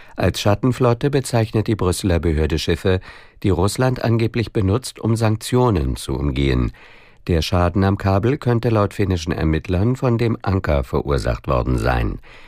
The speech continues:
Die Behörden stoppten das Schiff und vernahmen die Besatzung. Viele Krankenhäuser in Deutschland bewerten ihre wirtschaftliche Lage als unbefriedigend. Das hat eine Umfrage der Deutschen Krankenhausgesellschaft ergeben,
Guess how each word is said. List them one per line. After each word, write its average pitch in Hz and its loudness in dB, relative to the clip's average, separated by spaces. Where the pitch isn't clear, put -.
Die 95 -2
Behörden 82 2
stoppten - -2
das 113 0
Schiff - -4
und 113 -2
vernahmen 78 2
die 62 -2
Besatzung. 64 -4
Viele 139 2
Krankenhäuser 78 0
in 80 0
Deutschland 82 0
bewerten 113 -2
ihre 95 0
wirtschaftliche 113 -2
Lage 95 2
als - -4
unbefriedigend. 62 -2
Das - 0
hat 82 0
eine 80 2
Umfrage 98 0
der 98 0
Deutschen 90 0
Krankenhausgesellschaft 73 -2
ergeben, 76 0